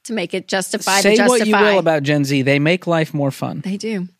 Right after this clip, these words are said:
Speaker 1: Okay, how about this one, George? Uh, lazy girl jobs.
Speaker 2: This one still confuses me. What I understand about it is they want to do, like, the bare minimum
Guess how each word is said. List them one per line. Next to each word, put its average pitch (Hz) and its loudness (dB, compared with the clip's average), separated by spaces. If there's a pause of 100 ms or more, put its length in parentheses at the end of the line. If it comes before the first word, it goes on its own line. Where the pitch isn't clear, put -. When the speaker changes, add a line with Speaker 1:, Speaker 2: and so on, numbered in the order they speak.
(380)
Speaker 1:
Okay, 208 2
how 214 2
about 208 0
this 220 -4
one, 196 -4
George? 180 -4
Uh, 175 0
lazy 208 -2
girl 202 -2
jobs. - -6 (460)
Speaker 2:
This 190 -2
one 240 2
still 185 0
confuses 131 -2
me. - -12 (320)
What 151 0
I 196 0
understand 208 0
about 151 0
it 139 -4
is 135 0
they 139 2
want 143 -2 (480)
to 151 -2
do, 147 0
like, 143 0
the 143 0
bare 147 2
minimum 123 -2